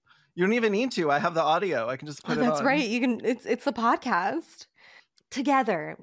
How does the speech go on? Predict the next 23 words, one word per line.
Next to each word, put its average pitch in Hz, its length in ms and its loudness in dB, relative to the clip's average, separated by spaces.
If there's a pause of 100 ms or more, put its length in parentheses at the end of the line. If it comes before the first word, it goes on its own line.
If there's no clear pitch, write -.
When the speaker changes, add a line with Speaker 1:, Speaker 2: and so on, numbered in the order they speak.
(100)
Speaker 2:
Elon 277 440 2
Musk, 202 560 0
Santa 226 440 -4
Claus, 190 460 -4
and 160 300 -8
Jeffrey 175 460 -8
Epstein 151 640 -8
made 196 240 0
their 202 120 -2
way 160 200 -4
to 147 120 -14
the 160 120 -8
North 156 320 -8
Pole, 156 420 -2 (200)
Speaker 1:
<laughs> - 180 -20
Speaker 2:
where 196 120 2
they 196 100 2
found 220 320 2
the 196 60 0
source 269 440 -2
of 160 100 -6
their 160 160 -2
problem. 180 720 0